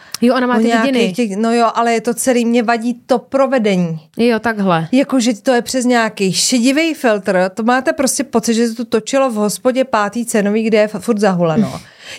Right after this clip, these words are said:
Speaker 2: Jakože já chápu, že, ale to dej bez, a pak jsou tam naprosto surový záběry vraždění těch dětí. Jakože já vím, že máme podcast o zločinu, já vím, o čem mluvíme, pouštíme si dokumenty,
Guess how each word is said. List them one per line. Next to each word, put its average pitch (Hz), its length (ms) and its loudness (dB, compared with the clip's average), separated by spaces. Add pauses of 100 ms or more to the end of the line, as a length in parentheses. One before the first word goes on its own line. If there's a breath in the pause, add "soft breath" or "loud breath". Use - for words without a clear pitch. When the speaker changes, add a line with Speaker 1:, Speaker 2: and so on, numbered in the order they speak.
Speaker 2:
Jakože 247 220 0
já 277 120 2
chápu, 254 300 -2
že, 240 100 -6 (160)
ale 254 220 0
to 269 140 -2
dej 269 140 2
bez, 247 220 -4 (100)
a 214 80 -2
pak 214 240 -4
jsou 262 140 -2
tam 240 220 0
naprosto 240 520 0
surový 247 520 0
záběry 175 580 0 (300 loud breath)
vraždění 226 640 0
těch 220 220 0
dětí. 180 460 -6 (520 soft breath)
Jakože 214 580 0 (220)
já 233 200 2
vím, 240 200 0
že 277 80 -4
máme 226 280 0
podcast 185 440 -2
o 185 60 -6
zločinu, 185 380 -2
já 185 140 2
vím, 190 180 -2
o - 80 -2
čem 208 200 0
mluvíme, 196 440 0 (300 loud breath)
pouštíme 214 480 0
si 196 140 -6
dokumenty, 226 680 0